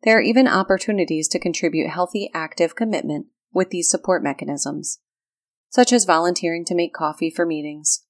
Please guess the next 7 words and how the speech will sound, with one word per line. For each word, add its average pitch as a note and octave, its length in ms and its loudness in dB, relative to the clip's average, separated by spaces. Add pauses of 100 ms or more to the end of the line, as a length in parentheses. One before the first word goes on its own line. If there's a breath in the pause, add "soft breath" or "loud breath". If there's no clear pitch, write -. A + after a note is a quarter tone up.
organizing F#3 640 0
reading E3 280 -6
materials D#3+ 560 -2
and D#3 140 -2
literature, C#3+ 600 -4
et C#3 120 -6
cetera. C3+ 400 -6